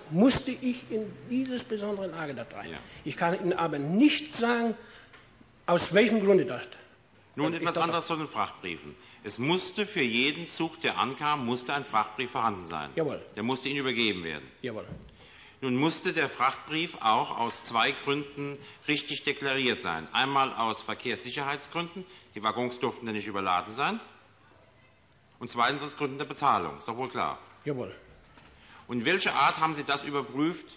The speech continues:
Speaker 2: beziehungsweise wenn Sie es nicht überprüft haben, haben Sie das gemeldet, was geschah da, oder hatten Sie Anweisung, dass das nicht überprüft werden durfte?
Speaker 1: Die sind nicht überprüft worden, die Frachtbriefe.
Speaker 2: Wer hat Ihnen Anweisungen gegeben, dass Sie es nicht überprüfen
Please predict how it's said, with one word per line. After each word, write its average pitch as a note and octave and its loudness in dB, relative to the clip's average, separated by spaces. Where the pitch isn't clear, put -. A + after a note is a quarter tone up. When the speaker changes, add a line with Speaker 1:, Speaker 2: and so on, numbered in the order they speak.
Speaker 2:
beziehungsweise C#3+ -2
wenn B2+ 0
Sie A2+ -4
es G2+ -10
nicht D3 -6
überprüft D3+ -4
haben, C3 -2
haben B2+ 0
Sie A#2+ -8
das A#2 -6
gemeldet, C#3 -2
was B2+ -6
geschah B2+ 0
da, C#3+ 0
oder A#2 0
hatten A2+ -4
Sie A2 -2
Anweisung, C3 2
dass A#2+ -4
das A#2 -8
nicht A#2 -8
überprüft A#2 -4
werden G2 -4
durfte? E2+ -8
Speaker 1:
Die D#3 -4
sind D#3+ -2
nicht A#3 2
überprüft G#3+ -4
worden, B3 -2
die C#3 -6
Frachtbriefe. B2 -8
Speaker 2:
Wer C3+ 4
hat - 0
Ihnen D3 0
Anweisungen D3+ 0
gegeben, C3+ -4
dass C3+ -2
Sie B2+ -8
es A#2+ -12
nicht B2 -8
überprüfen A#2+ -4